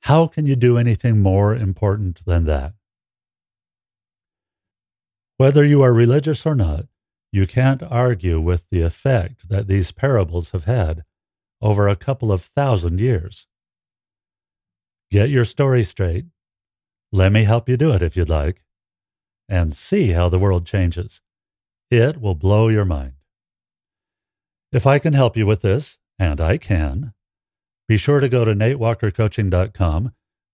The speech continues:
click on the contact link, and in the comments area,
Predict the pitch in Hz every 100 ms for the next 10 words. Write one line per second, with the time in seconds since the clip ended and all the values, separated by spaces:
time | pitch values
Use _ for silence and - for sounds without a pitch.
0 | _ 131 139 - - 107 95 92 - 147
1 | 147 - 87 - _ _ _ 98 85 87
2 | - _ _ _ _ _ _ _ 123 139
3 | 143 139 135 - 98 95 104 - 95 90
4 | 87